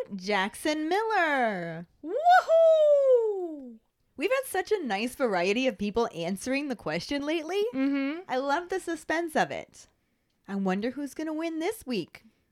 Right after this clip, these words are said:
Speaker 2: Mm, we shall see. For now, let's just keep rolling into the second half of Chapter Six, The Noble and Most Ancient House of Black, and the absolutely no corresponding film scenes.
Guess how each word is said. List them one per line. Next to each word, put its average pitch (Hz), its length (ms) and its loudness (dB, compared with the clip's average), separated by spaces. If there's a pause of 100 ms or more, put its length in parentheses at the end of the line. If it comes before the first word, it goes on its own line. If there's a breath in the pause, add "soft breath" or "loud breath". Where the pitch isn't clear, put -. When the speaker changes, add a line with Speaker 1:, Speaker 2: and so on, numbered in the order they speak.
(180)
Speaker 2:
Mm, 185 280 -8 (360)
we 202 220 -2
shall 277 220 -2
see. 403 520 -4 (540 soft breath)
For 311 220 -4
now, 415 320 2 (160)
let's 240 240 -4
just 220 240 -2
keep 294 220 -2
rolling 214 320 2
into 220 180 -2
the 359 100 -2
second 247 360 -2
half 190 280 -2
of 196 120 -10
Chapter 208 400 -6
Six, - 520 -10 (340 loud breath)
The 202 100 -4
Noble 254 560 2
and 208 160 2
Most 208 300 -2 (120)
Ancient 294 360 -2
House 196 260 -4
of 233 120 -4
Black, 180 420 -4 (380 loud breath)
and 262 220 -2
the 277 220 -6 (160)
absolutely 294 760 -2
no 185 340 0
corresponding 190 800 -4
film 311 240 -8
scenes. 262 560 -4